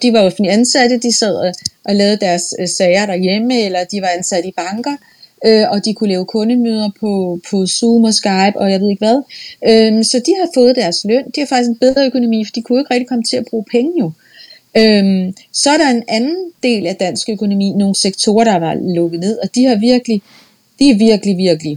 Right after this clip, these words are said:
hårdt, hårdt ramt. Men, men man kan sige, øhm, det er jo det, der gør denne her krise så mærkelig. Og det er også derfor, vi har set, at, øh, en del af, rigtig mange af danskerne, over halvdelen, har, er ikke blevet økonomisk berørt. De har været ude at købe sommerhus,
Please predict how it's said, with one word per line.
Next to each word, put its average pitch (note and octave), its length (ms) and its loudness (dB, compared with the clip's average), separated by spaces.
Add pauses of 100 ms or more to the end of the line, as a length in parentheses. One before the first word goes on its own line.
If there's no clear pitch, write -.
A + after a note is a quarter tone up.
hårdt, F3 320 2
hårdt F#3 380 -2 (120)
ramt. A3+ 340 0 (440)
Men, A3+ 500 4 (280)
men A3 260 4
man G#3 140 2
kan A3+ 120 2
sige, A3 460 2
øhm, F3+ 260 -2
det - 360 -8
er A3 40 2
jo G3 60 2
det, A#3+ 160 2
der D4 80 0
gør G3 220 0
denne G#3 260 0
her A3 180 0 (140)
krise G3 360 -2
så F#3+ 120 -4
mærkelig. E3+ 380 -6 (280)
Og G#3 140 0
det C4 60 4
er C4+ 40 4
også C4+ 140 0
derfor, C4 220 2
vi A#3 120 -2
har G#3 80 0
set, A#3 360 -2
at, F3+ 280 -6
øh, F3+ 280 -4
en A3+ 160 -2
del A#3 340 -2
af, G3+ 160 -2 (180)
rigtig B3 300 0
mange F3+ 340 -2
af F#3 60 -6
danskerne, F3 480 -2
over E3+ 180 0
halvdelen, G3+ 500 0
har, G3 140 -2
er G3 200 -2
ikke C4 160 0
blevet A#3 160 2
økonomisk F#3+ 460 -4
berørt. F3 280 0
De F4 60 4
har G4 60 2
været A3+ 120 2
ude F#3+ 60 2
at - 60 -8
købe D#3 140 -2
sommerhus, C4+ 680 -2